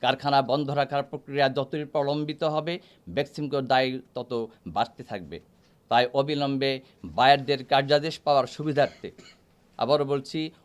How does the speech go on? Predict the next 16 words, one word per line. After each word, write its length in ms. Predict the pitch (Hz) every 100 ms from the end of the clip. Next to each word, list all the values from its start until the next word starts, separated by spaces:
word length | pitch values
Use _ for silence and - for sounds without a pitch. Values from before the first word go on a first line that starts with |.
| -
অবিলম্বে 600 | 131 151 147 147 147 143
বায়ারদের 600 | 113 143 147 139 151 143
কার্যাদেশ 600 | 147 143 151 143 160 -
পাওয়ার 280 | 156 147
সুবিধার্থে 760 | 139 - 160 151 147 - 143 131 - _ 80
বেক্সিমকোর 680 | 127 135 - 147 131 139
ব্যাংকিং 560 | 120 117 147 139 143 139
সুবিধার 480 | - 139 127 131 127
পুনঃপ্রতিষ্ঠা 760 | - 139 131 147 139 - 139
করার 260 | 131 135 127
ব্যবস্থা 400 | 127 139 - 143
নিয়ে 260 | 131 127 120 - _
উৎপাদন 500 | 135 - 131 123 127
শুরু 300 | - 139 123
করার 220 | 127 123
মাধ্যমে 520 | 120 135 - 135 104